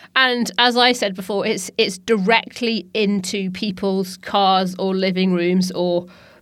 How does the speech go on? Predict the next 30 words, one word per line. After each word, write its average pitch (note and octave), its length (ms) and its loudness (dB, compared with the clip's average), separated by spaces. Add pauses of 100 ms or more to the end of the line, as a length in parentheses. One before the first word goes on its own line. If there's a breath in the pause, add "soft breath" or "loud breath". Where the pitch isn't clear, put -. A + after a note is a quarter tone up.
(180)
bathrooms, G3 840 4
if F#3 160 -2
that's F#3 280 0
your F#3+ 80 0
thing, F#3+ 280 0
to F#3+ 100 -8
listen F#3+ 260 -4
to F#3+ 120 -4
a F#3+ 60 -2
podcast F#3 560 -4
in G3 120 2
the G3 60 0
bath. F#3 420 0 (380 loud breath)
It's A3 220 -2
not A#3 280 2
just G#3+ 340 2
something G#3+ 460 0
that G3+ 140 2
they're F#3+ 120 2
flicking A3+ 520 -2
through F#3 580 2
whilst G3 360 2
they're G3 320 4
having F#3+ 340 0
their F#3 140 0
lunch F#3 540 0
or F#3+ 240 2 (300 loud breath)
a F#3+ 60 -2
quick G3+ 420 2
scro-, - 520 -4